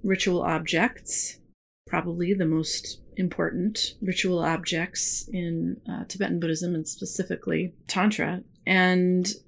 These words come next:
they represent wisdom and compassion. These two here, um, the Vajra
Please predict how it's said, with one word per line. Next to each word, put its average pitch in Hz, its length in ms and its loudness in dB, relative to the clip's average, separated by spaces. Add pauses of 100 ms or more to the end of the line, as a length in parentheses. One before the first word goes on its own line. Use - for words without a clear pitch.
(120)
they 190 760 4
represent 226 840 0 (120)
wisdom 190 560 0 (120)
and 175 360 -2
compassion. - 720 -2 (480)
These 247 280 2
two 254 160 4
here, 214 560 4 (140)
um, 180 580 0 (180)
the 190 100 4
Vajra 165 560 0